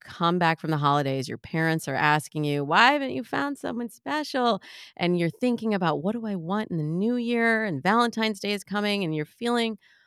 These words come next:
this inspo to do something differently in the new year in love. And I want that for you. I totally want that for you, but I want it to be successful. So let me give you three quick tips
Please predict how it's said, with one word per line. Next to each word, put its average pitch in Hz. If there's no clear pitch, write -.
this 240
inspo 165
to 196
do 240
something 185
differently 135
in 135
the 135
new 139
year 131
in 127
love. 113
And 175
I 165
want 147
that 135
for 127
you. 123
I 147
totally 160
want 139
that 147
for 190
you, 220
but 180
I 175
want 180
it 180
to -
be 170
successful. -
So -
let 220
me 302
give 254
you 208
three 240
quick -
tips -